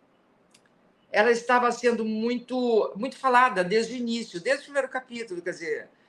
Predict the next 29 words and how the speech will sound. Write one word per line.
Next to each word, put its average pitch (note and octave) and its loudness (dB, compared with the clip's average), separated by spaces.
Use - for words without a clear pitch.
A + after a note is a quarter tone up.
a E3 4
Agatha A3+ 0
existiu, A3+ -2
ah, E3 2
desde B3 4
o G#3 -12
primeiro A3+ 2
capítulo A3 0
e - -10
continua B3 0
existindo B3+ -4
mesmo C4 2
após B3 4
eu A#3 2
ter A3+ 2
saído A3+ 0
da G#3+ 0
novela, F#3 0
que - -8
é G3+ 2
uma G#3+ 6
personagem, G#3 0
é, G3 6
muito, A3+ -4
muito A3+ -8
especial, A3+ 2
muito A3+ -4
bem A3 0
construída. G#3+ -2